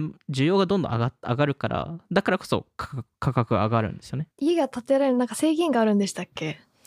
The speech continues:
Speaker 1: 制限とか、あと、あの、
Speaker 2: うん。
Speaker 1: 自治体が結構ブロックしてたりとか、
Speaker 2: うん。
Speaker 1: あの、しているので、なんでどんどん上がっていくんですけど、
Speaker 2: はい。
Speaker 1: パトリックさん的には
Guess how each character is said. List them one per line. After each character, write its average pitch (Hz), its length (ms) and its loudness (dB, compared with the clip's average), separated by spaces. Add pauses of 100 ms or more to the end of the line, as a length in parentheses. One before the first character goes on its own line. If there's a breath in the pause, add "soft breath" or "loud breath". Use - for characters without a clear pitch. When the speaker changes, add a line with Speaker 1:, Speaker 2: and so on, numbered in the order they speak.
Speaker 1:
制 202 200 4
限 196 200 2
と 110 120 -2
か、 104 220 -2
あ 139 40 -4
と、 110 120 -4 (140)
あ 208 120 4
の、 196 220 4
Speaker 2:
う - 40 2
ん。 - 20 0
Speaker 1:
自 127 180 0
治 - 120 -8
体 135 160 4
が 131 200 0
結 - 140 -6
構 101 80 -2
ブ 117 80 -2
ロ 107 80 0
ッ - 20 -12
ク - 100 -12
し - 40 -14
て 113 80 -10
た - 120 -8
り 120 100 -10
と - 80 -20
か、 - 160 -4
Speaker 2:
う 214 40 2
ん。 190 680 0 (440 soft breath)
Speaker 1:
あ 110 160 -2
の、 - 100 -4
し - 120 -6
て - 80 -2
い - 180 -2
る 120 120 0
の 117 120 -4
で、 156 440 -4
な 202 100 0
ん 165 60 0
で - 100 0
ど 151 140 0
ん 131 80 0
ど 90 80 -2
ん - 40 -4
上 110 60 -2
が 110 80 -2
っ 104 80 -6
て - 120 -6
い 101 60 -2
く - 120 -6
ん 104 40 -4
で - 60 -10
す - 100 -12
け 165 100 -4
ど、 143 120 0
Speaker 2:
は - 40 -6
い。 - 40 -12 (1000 soft breath)
Speaker 1:
パ 247 120 0
ト 240 80 0
リ 214 60 0
ッ - 20 -18
ク - 40 -12
さ 208 100 -2
ん 196 60 -2
的 - 160 -8
に 185 80 0
は - 160 -6